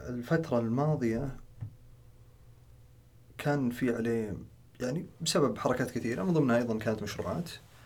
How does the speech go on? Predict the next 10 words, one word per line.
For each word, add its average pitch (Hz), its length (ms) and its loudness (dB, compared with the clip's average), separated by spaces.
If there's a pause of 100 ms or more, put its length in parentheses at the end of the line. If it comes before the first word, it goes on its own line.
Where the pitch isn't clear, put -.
(240)
آه، 123 100 2
كان 156 240 2
عليه، 117 400 0 (540)
آم، - 560 -10 (440)
زخم 120 340 -2
واضح، 147 380 -2 (1200)
ولا 143 240 6
بد 156 280 4
أن 123 180 4
فيه 120 200 0